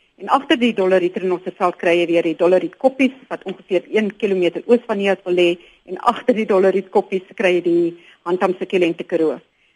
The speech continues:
Die tweede belangrike faktor is ons reënval, met ongeveer agt honderd millimeter per jaar langs die eskarpement, wat val na driehonderdvyftig millimeter of minder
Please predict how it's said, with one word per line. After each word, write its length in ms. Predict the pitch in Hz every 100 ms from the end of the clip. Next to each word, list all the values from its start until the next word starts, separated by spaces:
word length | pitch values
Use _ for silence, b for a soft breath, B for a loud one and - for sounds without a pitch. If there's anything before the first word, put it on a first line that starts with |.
| _
Die 80 | -
tweede 240 | 240 302 277
belangrike 540 | 240 190 190 196 196
faktor 400 | 190 180 220 185
is 80 | 185 180
ons 140 | 175
reënval, 540 | 180 240 247 - - - _ _ _
met 140 | 202 220
ongeveer 400 | 220 202 214 -
agt 160 | 269 277
honderd 180 | 240 220
millimeter 480 | 196 190 185 185 -
per 160 | 175
jaar 160 | 175 165
langs 240 | 190 226
die 140 | 269 220
eskarpement, 720 | - 214 - 185 190 302 - _ _ -
wat 160 | 185 -
val 160 | 220
na 80 | 208
driehonderdvyftig 720 | 170 202 240 - 214 202 196 -
millimeter 640 | 175 185 180 175 180 170 b b
of 160 | 185 185
minder 240 | 180 202